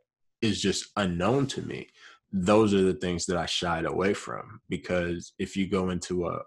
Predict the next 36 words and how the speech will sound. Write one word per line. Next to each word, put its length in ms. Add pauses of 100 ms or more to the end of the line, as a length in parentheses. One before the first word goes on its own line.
a 60
corporate 480
role, 480 (460)
you 120
kinda 280
have 200
a 60
playbook 500
that 220
you 60
follow. 480 (180)
But 100
if 180
you 140
do 220
the 100
entrepreneurial 840
route 320 (460)
and 480
you're 160
solving 400
a 200
different 380
set 220
of 140
problems, 640 (400)
you're 140
figuring 460
it 120
out 240
and 100
you're 120
troubleshooting 760
in 160
ways 320
that 220